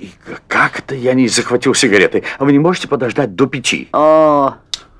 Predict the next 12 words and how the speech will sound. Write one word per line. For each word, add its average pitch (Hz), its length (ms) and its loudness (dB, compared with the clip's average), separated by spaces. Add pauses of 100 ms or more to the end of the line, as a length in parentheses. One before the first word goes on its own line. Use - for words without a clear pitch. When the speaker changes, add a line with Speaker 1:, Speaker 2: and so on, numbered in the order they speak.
(300)
Speaker 2:
забудьте, 165 840 0
я 67 140 -2
постараюсь 131 480 -2
чаще - 480 -2
дышать. - 640 -6 (840)
Speaker 1:
М, 120 220 -4 (220)
что - 220 0
вы 127 80 4
делаете? 76 440 0 (840)
Можно - 220 -4
мне 78 120 -4
сказать? 71 680 -4